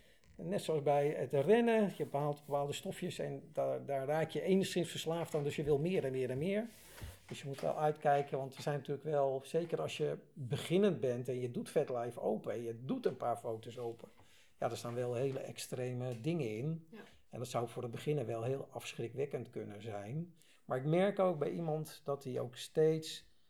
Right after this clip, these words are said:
Speaker 1: die grenzen opzoekt. Maar ik probeer door het variëren er rekening mee te houden dat ik, eh, weet je, je kan uiteindelijk iemand wel stuk slaan, maar waar houdt het op?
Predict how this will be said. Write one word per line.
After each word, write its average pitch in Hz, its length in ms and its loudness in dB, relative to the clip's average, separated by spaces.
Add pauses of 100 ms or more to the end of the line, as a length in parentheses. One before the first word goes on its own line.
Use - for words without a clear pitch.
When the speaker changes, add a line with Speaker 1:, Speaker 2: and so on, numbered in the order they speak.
(300)
Speaker 1:
die - 100 -8
grenzen 156 540 4
opzoekt. - 440 -6
Maar 127 120 -6
ik 123 120 -8 (280)
probeer 139 720 2 (380)
door 147 240 0
het - 140 -6
variëren 175 840 2 (160)
er 120 100 -4
rekening 123 380 -6
mee 120 140 -4
te 120 100 -4
houden 117 320 -2
dat 110 160 -8
ik, 110 220 -12
eh, 117 100 -6
weet 110 120 -6 (680)
je, 127 120 -4
je 147 80 -4
kan 151 140 2
uiteindelijk 147 420 0
iemand 135 180 -4
wel 131 80 -4
stuk - 260 -6
slaan, 127 260 -4
maar 131 100 -4
waar 127 120 -4
houdt 127 200 -6
het 127 140 -10
op? - 140 -12